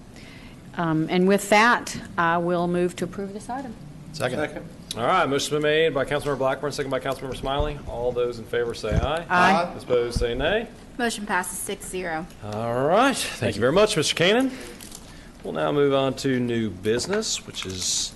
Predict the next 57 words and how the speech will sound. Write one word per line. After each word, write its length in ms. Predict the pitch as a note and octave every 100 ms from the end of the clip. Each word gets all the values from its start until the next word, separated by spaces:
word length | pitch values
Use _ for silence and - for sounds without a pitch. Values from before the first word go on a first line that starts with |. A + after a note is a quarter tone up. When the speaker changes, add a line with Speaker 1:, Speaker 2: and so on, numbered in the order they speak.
| -
Speaker 2:
the 60 | F#2+
public 260 | A#2+ G#2+
hearings. 380 | A#2+ B2 D3+ D#3
This 140 | C3+
is 80 | C#3+
the 60 | C3+
policy 320 | C3+ C3 -
of 80 | A#2
the 40 |
public 220 | A#2+ B2
hearings 300 | B2 B2 A#2+
adopted 260 | G#2+ A2+ A2
by 80 | A2
the 60 |
City 160 | G#2+ A2+
Council. 340 | C#3+ D3 D3
The 60 | C#3+
petitioner 400 | - C#3+ - C#3+
or 80 | C3+
representative 460 | B2+ B2 B2+ B2
of 40 | A#2+
the 60 |
petitioner 400 | - A2+ A#2 B2 - - -
and 80 | G2
a 40 |
leader 180 | G#2+ C#3+
of 80 | D3
those 220 | C3 C3
in 60 | A#2+
opposition 420 | B2 B2 C#3+ C3+
will 100 | A2+
each 140 | A#2 G#2+
have 140 | F#2+
ten 180 | G#2 G#2
minutes. 240 | D3 D3+
Persons 380 | - C#3+ C#3+ C#3
following 320 | C3+ C3+ B2+
them 120 | A#2 A2+
will 60 |
have 120 | G#2 G2
up 60 |
to 80 | F#2+
three 180 | A#2+ C3
minutes 240 | A#2 A2
each, 300 | E3 B2+ -
with 100 | G2
a 20 |
total 280 | G2 G#2+ G2+
for 160 | G2 G2
each 140 | G#2+
side 280 | - G#2+ G#2+
of 60 | G2
no 100 | G2
more 160 | F#2+
than 160 | F#2 F2+
thirty 240 | E2+ E2+
minutes. 320 | G#2 A#2+ -